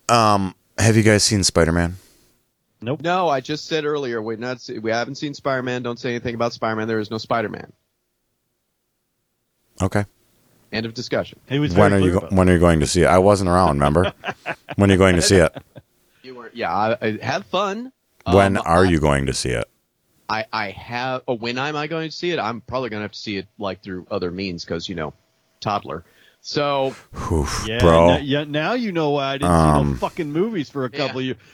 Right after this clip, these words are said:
Speaker 2: What do you mean you haven't seen it, dude? I, I, I can't leave.
Speaker 1: Bro, you're
Speaker 3: I
Speaker 1: gonna,
Speaker 3: can't leave the
Speaker 1: you're gonna
Speaker 3: house.
Speaker 1: need to find a way to beg your wife to watch your child soon? 'Cause the internet's gonna fuck you.
Speaker 3: Oh, yeah, I'm, I'm trying to,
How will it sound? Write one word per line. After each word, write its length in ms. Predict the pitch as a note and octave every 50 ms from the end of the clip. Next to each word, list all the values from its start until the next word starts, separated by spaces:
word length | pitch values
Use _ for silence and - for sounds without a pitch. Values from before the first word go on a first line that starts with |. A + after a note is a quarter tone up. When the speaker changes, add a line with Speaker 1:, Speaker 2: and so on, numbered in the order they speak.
| _ _ -
Speaker 2:
What 100 | A3 D4+
do 60 | F#4
you 80 | G4
mean 160 | G4 G4+ G4+ G4
you 60 | F#4+
haven't 200 | F4 E4 F#4 B3
seen 220 | - D#4 D4 B3+
it, 100 | B3+ G#3+
dude? 240 | G3 B3 B3+ C4+ -
I, 220 | - G2+ F#2+ F#2+ F#2+ _ _ E2+
I, 100 | F2+ - -
I 80 | - F2
can't 320 | - - G2 F2 D2+ D2+
leave. 80 | F2 G2
Speaker 1:
Bro, 220 | G2+ G2+ G2+ G#2
you're 160 | G2+ G2+ A2
Speaker 3:
I 40 | G#2+
Speaker 1:
gonna, 240 | A#2 A2 G#2 G2 F#2 F#2
Speaker 3:
can't 220 | F3 E3 - - -
leave 160 | - F#3 -
the 140 | - G#2+ G2
Speaker 1:
you're 160 | G2 G2+ G#2
gonna 220 | G2 A2+ A2 G#2+ G#2
Speaker 3:
house. 80 | G2
Speaker 1:
need 160 | G2 G2 F#2+
to 100 | F#2 F2
find 280 | - - F#2+ F2+ F#2 F2+
a 60 | F2
way 300 | E2 E2+ E2+ E2+ E2+ E2
to 420 | - - - F2 D#2 D2+ C#2 C#2 - _ _ _ _ _ _ _ _ _ _ _ _ _ _ _ _ - _ _
beg 260 | - F2 E2+ E2+ C#2+
your 140 | D#2 D#2+ D2+
wife 300 | D2 D2 D2 D2+ C#2+ - -
to 80 | - D2
watch 520 | C#2 C#2 C2+ C#2 C#2+ D2 D2+ - - -
your 140 | G2 F#2+ F2+
child 520 | - - G2 F#2+ G2+ G#2 G#2+ A2 A#2 A2+ - _
soon? 600 | - - - - G#2+ F#2 F#2 G#2+ A#2 C3 C#3 C#3 - - - - - - _
'Cause 200 | - G#2 F2 E2+
the 120 | G#2+ G2
internet's 400 | G2 G2 G2 F#2 F2 E2 - -
gonna 200 | - E2+ D2+ C#2+
fuck 320 | - - - C#2+ - - -
you. 180 | A#1 G#1+ - - _ _ _ _ - - _ - - -
Speaker 3:
Oh, 100 | - D4 D4+
yeah, 200 | B3+ G#3 D3 C3
I'm, 160 | D3+ E3+ F3 -
I'm 180 | D3+ D3 D3 C#3
trying 400 | - - F#3 F#3+ F3+ F3+ F3 D#3 - -
to, 460 | - D#3+ C#3+ C#3 C#3 C3+ C3 B2+ B2+